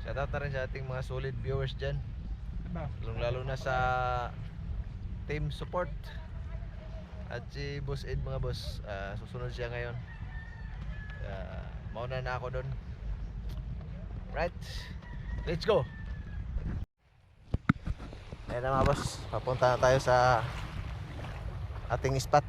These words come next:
Speaker 1: dyan sa gitna. Yung may bato dyan mga boss. Ah, subok tayo.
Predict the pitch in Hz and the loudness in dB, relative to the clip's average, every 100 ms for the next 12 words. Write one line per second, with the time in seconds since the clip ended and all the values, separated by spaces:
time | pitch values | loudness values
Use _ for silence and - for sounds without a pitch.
0 | 123 127 - 131 120 143 139 - - - | 2 2 6 6 6 2 2 2 -2 -4
1 | - 123 117 123 120 123 120 127 123 123 | -2 0 2 2 6 6 6 6 6 4
2 | 117 107 117 - - - - - - - | 0 0 -2 -4 -6 -4 -4 -4 -2 -2
3 | - - - - - - - - - - | -4 -4 -4 -4 -4 -4 -4 -2 -2 -2
4 | - - - 123 120 120 131 131 | -4 -4 -2 2 2 8 10 12